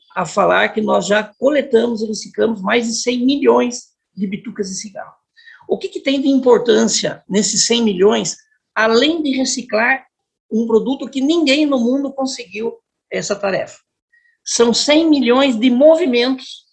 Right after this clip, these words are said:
espontâneos do cidadão até a caixa coletora. Aquilo que parecia impossível, né, nós tornamos possível com esse trabalho.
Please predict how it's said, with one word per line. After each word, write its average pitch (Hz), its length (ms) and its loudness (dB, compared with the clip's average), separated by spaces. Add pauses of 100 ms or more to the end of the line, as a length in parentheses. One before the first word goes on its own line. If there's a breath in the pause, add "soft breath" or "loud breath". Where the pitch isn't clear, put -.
(160)
espontâneos 247 920 0
do 208 100 -8
cidadão 214 500 0
até 233 160 -4
a 226 80 -6
caixa 214 260 -6
coletora. - 400 -6 (400 soft breath)
Aquilo 269 300 -4
que 285 100 0
parecia 254 720 0
impossível, 254 960 0 (280)
né, 190 300 -6 (320 soft breath)
nós 196 320 0
tornamos 226 500 2
possível 214 520 -6
com 226 80 -4
esse 202 160 -4
trabalho. 226 360 -8